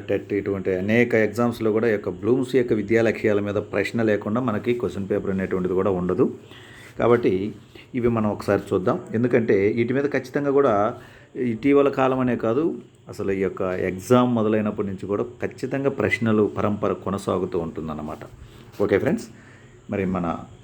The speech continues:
ఛానల్ మొదటిసారి విజిట్ చేసినట్లయితే సబ్స్క్రైబ్ చేసుకోండి,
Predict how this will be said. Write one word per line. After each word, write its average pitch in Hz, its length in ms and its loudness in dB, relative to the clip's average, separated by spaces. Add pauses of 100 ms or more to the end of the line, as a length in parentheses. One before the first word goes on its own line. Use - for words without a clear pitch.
(300)
ఛానల్ 101 340 2
మొదటిసారి 95 440 0
విజిట్ 92 300 -2
చేసినట్లయితే 87 640 -4
సబ్స్క్రైబ్ 90 420 -4
చేసుకోండి, 92 360 0